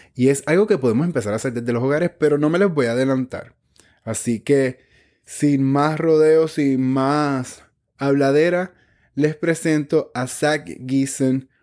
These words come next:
Hola, Zach, es un gusto tenerte aquí conmigo en el día de hoy. Así de una, yo quiero saber cómo se está celebrando el mes del planeta Tierra en Animal Kingdom.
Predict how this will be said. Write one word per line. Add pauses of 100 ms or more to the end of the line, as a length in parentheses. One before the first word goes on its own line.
(260)
Hola,
Zach,
es
un
gusto
tenerte
aquí
conmigo
en
el
día
de
hoy. (480)
Así
de
una, (240)
yo
quiero
saber
cómo
se
está
celebrando
el
mes
del
planeta
Tierra
en
Animal
Kingdom.